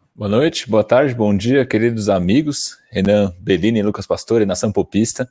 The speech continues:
gente até tava com, começou o primeiro quarto on, é, no jogo contra o Golden State, né, no segundo, bem. A gente imaginou que ia,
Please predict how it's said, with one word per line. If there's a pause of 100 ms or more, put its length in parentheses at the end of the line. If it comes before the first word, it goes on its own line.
(480)
gente
até
tava
com,
começou
o
primeiro
quarto (120)
on,
é,
no
jogo
contra
o
Golden
State,
né,
no
segundo,
bem.
A
gente
imaginou
que
ia,